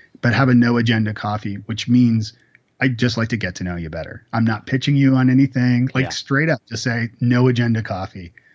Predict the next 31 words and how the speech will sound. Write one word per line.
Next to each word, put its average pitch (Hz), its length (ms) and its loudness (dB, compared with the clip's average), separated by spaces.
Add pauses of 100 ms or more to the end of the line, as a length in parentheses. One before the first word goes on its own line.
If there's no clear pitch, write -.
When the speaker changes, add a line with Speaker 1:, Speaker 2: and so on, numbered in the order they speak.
(160)
Speaker 1:
Um, 117 260 0 (120)
and 117 520 0
since - 340 0
doing 143 340 4
that, 98 300 -6
the 135 80 -4
first 180 260 -4
time 180 140 2
I 160 60 2
did 143 220 -2
it, 110 220 -4 (920)
I 123 100 -2
invited 127 400 0
someone 131 200 0
out 123 120 -4
for 120 240 -4
a 117 140 -8
no 117 240 -2
agenda 110 280 -2
coffee. 135 400 -4 (300)
He 180 100 -4
actually 214 280 0
said 175 520 0
to 147 140 -2
me, 107 440 -4 (220)
he 139 80 4
was 139 160 2
like, 135 220 2
"You 175 60 6
know 220 140 6
what? 127 320 0